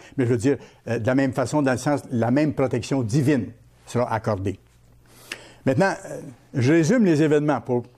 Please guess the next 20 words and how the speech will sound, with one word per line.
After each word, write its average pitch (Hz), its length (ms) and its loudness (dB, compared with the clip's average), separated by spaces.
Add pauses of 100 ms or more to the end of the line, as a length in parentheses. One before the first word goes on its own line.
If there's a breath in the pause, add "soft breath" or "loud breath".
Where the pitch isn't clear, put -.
(220)
qu'on 127 160 0
ne 123 60 2
perde 131 240 0
pas 156 120 2
le 139 120 2
fil 156 260 0
de 127 80 2
l'histoire. 117 540 -2 (920 loud breath)
Il 135 60 4
y - 20 4
aura 147 300 2
une 131 140 0
première 190 380 2
persécution 170 760 -2 (440)
de 107 80 -4
l'Église. 135 440 0
Là, 139 100 2
on 151 60 2
saura 143 320 0
que 120 220 -2